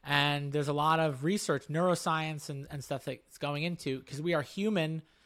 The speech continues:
beings, right? We're human. That's the type of animal we are. And then we be some type of way. That's the, just the nature of us. So <clears throat> you, so in, in this conversation, you can see if who you're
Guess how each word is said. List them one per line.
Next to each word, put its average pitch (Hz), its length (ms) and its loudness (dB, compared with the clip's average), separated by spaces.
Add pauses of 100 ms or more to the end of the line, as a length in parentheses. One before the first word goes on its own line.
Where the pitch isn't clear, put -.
(460)
beings, 170 680 -4
right? 135 260 -2
We're 131 100 -10
human. 190 400 -2
That's 160 140 -4
the 147 60 -14
type 151 180 -4
of 135 80 -6
animal 170 340 2
we 139 140 0
are. 123 260 -4 (340)
And 151 180 -4
then 165 220 0
we 160 140 -2
be 160 600 -4 (160)
some 165 320 -4
type 151 240 -2
of 131 120 -6
way. 123 460 -2 (440)
That's 139 400 -6
the, 143 180 -6 (180)
just - 240 -10
the 147 60 -6
nature 160 360 0
of 120 140 -4
us. 107 160 -8
So 127 400 -4 (540)
<clears throat> - 1080 -2
you, 170 280 0 (120)
so 160 220 2
in, 202 300 0
in 190 180 -4
this 190 160 -2
conversation, 180 600 0
you 151 80 -2
can 151 120 -6
see 165 340 0 (380)
if 156 220 2 (560)
who 233 240 0
you're 190 320 2